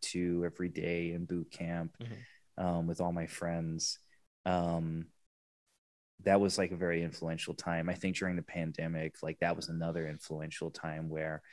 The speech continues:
Speaker 1: I, we didn't have shows to look forward to. It was literally just, like, us and people who loved this
Speaker 2: Mm-hmm.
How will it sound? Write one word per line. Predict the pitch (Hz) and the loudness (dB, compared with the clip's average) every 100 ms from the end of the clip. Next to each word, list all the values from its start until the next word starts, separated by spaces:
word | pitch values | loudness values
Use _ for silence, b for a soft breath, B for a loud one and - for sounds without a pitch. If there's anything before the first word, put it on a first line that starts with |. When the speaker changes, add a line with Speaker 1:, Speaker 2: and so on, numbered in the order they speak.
| B B - | B B -2
Speaker 1:
I, | 87 | 0
we | 92 | 2
didn't | 87 95 | 2 4
have | 101 95 | 2 2
shows | - 90 90 87 | 4 6 4 2
to | 90 | 2
look | 87 - | 0 -2
forward | - 85 85 85 | -2 2 2 0
to. | - 87 85 82 | 0 2 2 2
It | 87 | 0
was | 85 87 | 0 0
literally | 87 101 110 98 | 2 4 6 4
just, | 87 85 | 4 2
like, | 82 76 - | 2 -2 -2
us | 87 101 - | 2 4 4
and | 117 | 4
people | 107 104 104 | 0 0 2
who | 98 - 90 80 | 0 0 0 0
loved | 80 78 78 - | 0 0 -2 -6
this | - - - 143 135 | -6 -4 2 4 2
Speaker 2:
Mm-hmm. | 107 | 0